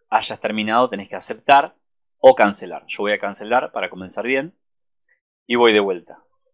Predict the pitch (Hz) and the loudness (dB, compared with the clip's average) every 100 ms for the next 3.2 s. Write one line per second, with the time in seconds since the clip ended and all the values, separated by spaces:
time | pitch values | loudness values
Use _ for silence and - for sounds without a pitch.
0 | _ 92 98 - 165 180 - _ _ _ | _ -18 -4 4 4 4 -12 _ _ _
1 | _ _ _ 960 _ _ _ _ _ _ | _ _ _ _ _ _ _ _ _ _
2 | _ _ 92 90 92 95 - 131 151 147 | _ _ -14 -10 -10 -8 -4 -2 -2 -2
3 | 175 | -6